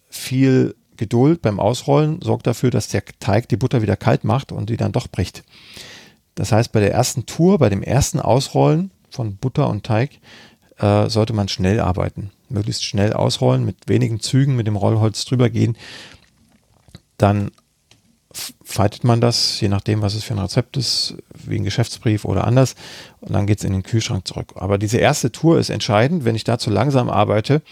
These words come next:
dann kühlt mir der Teig sofort die Butterplatte wieder runter. Und ich hab nichts gewonnen. Das sind so die zwei Knackpunkte, an denen Dennis, glaub ich, gescheitert ist. Das wird aber beim nächsten Mal dann klappen, wenn er die Konsistenz beachtet und schnell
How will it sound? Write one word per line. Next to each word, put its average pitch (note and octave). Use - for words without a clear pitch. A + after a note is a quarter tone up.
dann G#2+
kühlt B2+
mir A#2
der G2
Teig A#2+
sofort -
die G#2+
Butterplatte G2+
wieder F#2+
runter. G2+
Und G2+
ich -
hab G#2+
nichts A2
gewonnen. G2
Das G#2
sind A#2
so A2
die G#2
zwei G2+
Knackpunkte, G#2+
an F#2+
denen G2
Dennis, G2+
glaub G2
ich, G2
gescheitert -
ist. -
Das -
wird A2
aber G2+
beim F#2+
nächsten G2
Mal F#2+
dann F#2+
klappen, G#2+
wenn G2+
er G2
die G#2
Konsistenz G#2
beachtet C#3+
und A2
schnell A2+